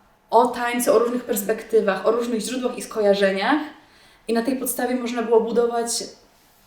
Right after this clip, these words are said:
em, lepsze, nie lepsze, precyzyjniejsze własne opinie.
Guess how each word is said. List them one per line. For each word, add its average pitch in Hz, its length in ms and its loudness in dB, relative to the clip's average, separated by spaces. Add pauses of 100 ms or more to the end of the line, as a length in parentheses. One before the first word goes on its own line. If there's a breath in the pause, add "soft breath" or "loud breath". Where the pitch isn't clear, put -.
(220)
em, 208 460 2 (220)
lepsze, 233 680 2
nie 214 140 -4
lepsze, 196 500 -2 (1600 soft breath)
precyzyjniejsze 254 800 6
własne 226 500 2
opinie. 180 480 -8